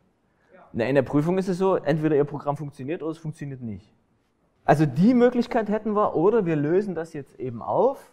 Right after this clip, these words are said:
Boolsche Algebra, und, ähm, dann müsste ich es wie formulieren, wenn ich jetzt nicht not davor schreiben würde?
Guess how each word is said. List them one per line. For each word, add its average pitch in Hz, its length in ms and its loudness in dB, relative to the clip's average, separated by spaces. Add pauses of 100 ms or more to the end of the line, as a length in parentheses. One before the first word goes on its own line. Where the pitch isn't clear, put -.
Boolsche 202 320 -4
Algebra, 180 640 -2
und, 156 460 -4
ähm, 135 580 -4
dann 135 160 -2
müsste 147 200 -14
ich 117 60 -18
es 123 60 -20
wie 175 100 -12
formulieren, 190 640 -10
wenn 139 140 -12
ich 139 80 -12
jetzt - 420 -16
nicht 139 260 -8
not 143 300 -4
davor 170 300 -6
schreiben 160 360 -8
würde? 170 240 -6